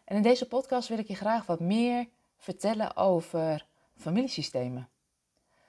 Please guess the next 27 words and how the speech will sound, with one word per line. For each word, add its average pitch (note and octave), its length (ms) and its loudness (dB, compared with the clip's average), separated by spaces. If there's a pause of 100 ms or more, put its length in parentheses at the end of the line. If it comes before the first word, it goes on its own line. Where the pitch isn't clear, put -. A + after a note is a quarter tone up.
(240)
Want G#3 160 -4
stel B3 280 6
jezelf B3 420 2
maar A#3 100 0
eens G#3+ 120 -6
de F3+ 80 -10
vraag: A3+ 720 -4 (640)
wat G#3+ 120 -6
weet C4+ 260 4
je - 60 -4
eigenlijk C#3+ 460 -8
van D#3 140 -8
je C#3+ 80 -6
familiesysteem? C#3 840 -12 (720)
Wat G3+ 180 -4
weet B3 260 4
je A3+ 80 -2
eigenlijk F#3+ 400 -2
van E3 200 -6
je D3+ 60 -4
voorouders? C#3 760 -6
Uit F3+ 120 -6
wat A#3 140 -2
voor F#3 140 -4
nest G3 360 0
kom C#3 200 -8
je? B2 140 -12